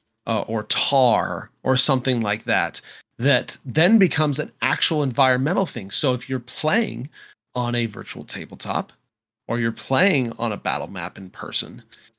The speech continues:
you can start drawing those lines on your maps. And it's like, "Hey, this is actually dangerous terrain now." Uh, like, yeah,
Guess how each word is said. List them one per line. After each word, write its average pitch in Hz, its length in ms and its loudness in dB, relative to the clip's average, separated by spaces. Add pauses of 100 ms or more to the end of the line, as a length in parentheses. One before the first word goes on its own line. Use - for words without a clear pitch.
(140)
you 147 100 0
can 139 180 0
start 143 440 2
drawing 143 580 2
those 143 240 2
lines 127 840 -2 (500)
on 139 240 2
your 123 100 2
maps. - 640 2 (640)
And 127 220 0
it's 117 100 -6
like, 120 260 0 (120)
"Hey, 175 300 2
this 170 260 2
is 208 80 2
actually 151 580 2 (720)
dangerous 185 500 2
terrain 196 400 0
now." 80 260 -6 (360)
Uh, 117 320 0
like, 113 380 -2 (160)
yeah, 123 260 0